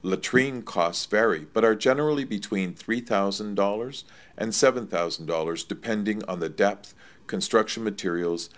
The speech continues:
and the number of stances. Your donation to Canassist may be used to improve access to water and sanitation in East Africa.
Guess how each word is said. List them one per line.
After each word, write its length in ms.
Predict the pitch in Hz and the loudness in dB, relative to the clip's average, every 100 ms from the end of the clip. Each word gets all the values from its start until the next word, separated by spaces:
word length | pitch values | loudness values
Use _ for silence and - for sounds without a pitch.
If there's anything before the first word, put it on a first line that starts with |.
| - - | -20 -6
and 140 | 113 107 | 0 2
the 60 | |
number 320 | 101 90 87 | 2 2 0
of 120 | 82 - | 0 -2
stances. 720 | - 85 78 - - - - - - - - - - - - | -4 -6 -6 -10 -10 -12 -14 -18 -20 -20 -20 -20 -20 -18 4
Your 160 | 110 | 6
donation 500 | 110 110 98 98 - | 6 4 2 0 -2
to 60 | 80 | -8
Canassist 600 | - 95 90 - 98 - | -2 0 0 -2 -4 -2
may 160 | 101 110 | 0 0
be 120 | 113 | 0
used 340 | 85 85 - | -4 -4 -6
to 140 | - 82 | -6 -8
improve 500 | 80 - 87 80 - - | -8 -6 -4 -4 -6 0
access 440 | 104 - - 107 | 0 2 -2 -2
to 140 | - | -6
water 380 | - 82 90 104 | -4 2 2 2
and 140 | 98 90 | -2 -2
sanitation 840 | 104 104 110 110 101 98 104 104 - - - | -2 -2 -2 -2 -2 -4 -8 -12 -18 -20 -12
in 160 | - 98 | -4 -2
East 280 | 113 - | -2 0
Africa. 560 | 98 92 - 80 80 78 | 2 0 -4 -12 -12 -14